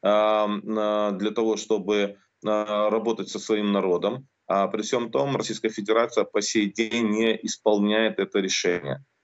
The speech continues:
А, поэтому мы и можем сказать, что, э, ну, я тут ещё вижу другой, э, момент, э, исторический момент, потому что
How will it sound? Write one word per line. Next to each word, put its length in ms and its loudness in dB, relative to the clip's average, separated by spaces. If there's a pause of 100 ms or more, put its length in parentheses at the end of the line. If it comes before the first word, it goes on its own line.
(140)
А, 200 2
поэтому 580 0 (120)
мы 480 0
и 180 -4
можем 340 -2
сказать, 600 0
что, 800 0 (420)
э, 720 2 (1040)
ну, 260 -2
я 180 0
тут 220 -8
ещё 540 0
вижу 360 -2
другой, 580 0
э, 320 0
момент, 520 -2
э, 360 0
исторический 520 -4
момент, 320 -2
потому 340 -2
что 360 0